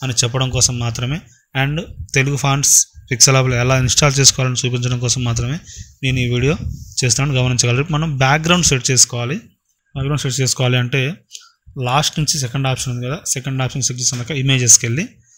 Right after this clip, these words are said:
బ్యాక్‌గ్రౌండ్ సెలెక్ట్ చేసుకోవాలి. ఇక్కడ మీరు ఏ బ్యాక్‌గ్రౌండ్ క్లిక్ చేస్తే ఆ బ్యాక్‌గ్రౌండ్ అప్లై అయిపోతుంది. రెడ్, లేకపోతే బ్లాక్, బ్లూ, మీకు ఏది నచ్చితే అది అప్లై చేసి క్లిక్ చేస్తే ఆటోమేటిక్‌గా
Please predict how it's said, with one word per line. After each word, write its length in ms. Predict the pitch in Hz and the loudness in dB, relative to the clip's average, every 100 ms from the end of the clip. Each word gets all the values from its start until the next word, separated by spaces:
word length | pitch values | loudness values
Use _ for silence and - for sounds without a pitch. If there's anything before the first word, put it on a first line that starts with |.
| _ _ _ _ _ - 127 | _ _ _ _ _ -8 2
బ్యాక్‌గ్రౌండ్ 360 | 135 143 151 147 | 4 4 4 2
సెలెక్ట్ 200 | 131 117 120 | 2 0 0
చేసుకోవాలి. 380 | 110 - 110 117 _ - 131 | 0 0 -6 -10 _ -12 -4
ఇక్కడ 140 | 131 131 | 0 2
మీరు 120 | 127 | 2
ఏ 20 | 131 131 | 2 2
బ్యాక్‌గ్రౌండ్ 280 | 131 135 135 | 2 2 0
క్లిక్ 120 | 123 135 | -2 0
చేస్తే 160 | 139 127 | 2 2
ఆ 20 | 123 | 0
బ్యాక్‌గ్రౌండ్ 320 | 120 123 127 117 | -2 0 -2 -2
అప్లై 180 | 127 123 | 2 0
అయిపోతుంది. 420 | 123 117 120 135 - - - 117 | 0 -4 -6 -6 -10 -18 -4 0
రెడ్, 300 | 117 117 123 123 - - - _ _ _ _ _ _ _ - | 0 -2 -2 -4 -6 -20 -20 _ _ _ _ _ _ _ -8
లేకపోతే 320 | 120 120 120 120 | -6 -4 -6 -2
బ్లాక్, 460 | 117 113 117 117 120 120 - _ _ _ - - - - _ - 117 | 0 2 2 0 -6 -6 -12 _ _ _ -20 -20 -20 -20 _ -8 -4
బ్లూ, 200 | 123 120 120 - _ _ _ _ _ - | -2 -2 -4 -10 _ _ _ _ _ -8
మీకు 160 | 123 123 120 | -4 2 4
ఏది 160 | 123 123 | 4 4
నచ్చితే 300 | 117 - 165 214 - _ _ | 2 2 0 -4 -10 _ _
అది 100 | 127 120 | 0 0
అప్లై 180 | 117 120 131 | 0 -2 0
చేసి 160 | 120 - | 0 0
క్లిక్ 200 | 127 117 131 | -4 -2 -2
చేస్తే 200 | 123 135 | 0 0
ఆటోమేటిక్‌గా 500 | 120 123 120 120 143 | -2 -2 -4 -4 -4